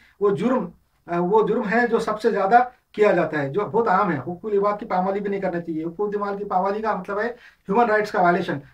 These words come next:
हम लोग human rights का violation करते हैं, चलते फिरते, आते जाते, पड़ोसी, ये वो, हमारे लेन देन ताल्लुकात में human rights का violation होता है। ये ऐसा जुर्म है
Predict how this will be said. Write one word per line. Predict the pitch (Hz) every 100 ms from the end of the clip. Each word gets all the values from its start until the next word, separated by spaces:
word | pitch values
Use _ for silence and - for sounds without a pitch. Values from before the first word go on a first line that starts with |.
| -
हम | 190
लोग | 233 196
human | 220 226
rights | 226 226
का |
violation | 233 220 233 240
करते | 226 208
हैं, | 185
चलते | 208 208 208
फिरते, | 202 202 214
आते | 208 190 214
जाते, | 196 190 208 202
पड़ोसी, | 196 196 214 202
ये | 208 208
वो, | 202 208 - -
हमारे | 170 208 208
लेन | 196 208 202
देन | 214 185
ताल्लुकात | 185 208 208 214 214
में | 240
human | 269 - _ 185 220 208
rights | 208 208
का | 233
violation | 190 190 220 233
होता | 185 180
है। | 175
ये | 202
ऐसा | 190 220
जुर्म | 180 214
है | 202 247